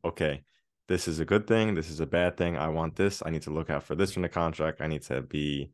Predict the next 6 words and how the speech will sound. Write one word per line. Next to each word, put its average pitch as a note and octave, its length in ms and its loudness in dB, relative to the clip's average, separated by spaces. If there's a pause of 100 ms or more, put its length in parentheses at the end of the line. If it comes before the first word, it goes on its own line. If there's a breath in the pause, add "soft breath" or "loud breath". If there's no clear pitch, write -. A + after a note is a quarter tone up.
(200 soft breath)
have D#2 120 0
this D2+ 220 -2
written D2 240 2
down, F#2 540 4 (640)
living G2+ 280 6
situations, E2 1000 0